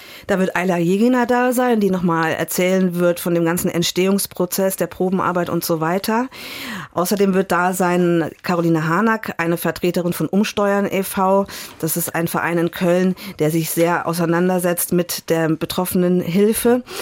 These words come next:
Auch Karl Hauke wird dabei sein, eben als Betroffener, als Schauspieler an diesem Abend. Er ist auch Gründungsmitglied dieses Vereins Umsteuern e V. Außerdem wird ein Vertreter des Bistums da sein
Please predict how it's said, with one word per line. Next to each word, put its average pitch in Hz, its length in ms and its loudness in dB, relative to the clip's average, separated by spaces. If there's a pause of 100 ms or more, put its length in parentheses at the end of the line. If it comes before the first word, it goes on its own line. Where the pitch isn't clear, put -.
(420)
Auch 175 280 -2
Karl 160 260 -2
Hauke 220 340 0
wird 240 180 4
dabei 220 420 2
sein, 202 360 0
eben 175 380 0
als - 280 -4 (300)
Betroffener, 214 800 0
als - 460 -2 (180)
Schauspieler 185 560 0
an 180 140 2
diesem 175 320 0
Abend. 185 420 2
Er 165 100 2
ist 170 140 -4
auch 156 160 -4
Gründungsmitglied 196 880 0
dieses 180 240 2
Vereins 180 880 0
Umsteuern 180 440 0
e 170 100 0
V. 175 260 -2 (280)
Außerdem 180 320 0
wird 175 120 0
ein 165 100 0
Vertreter 165 380 0
des 156 220 -2
Bistums 233 500 0
da 202 240 0
sein 202 240 2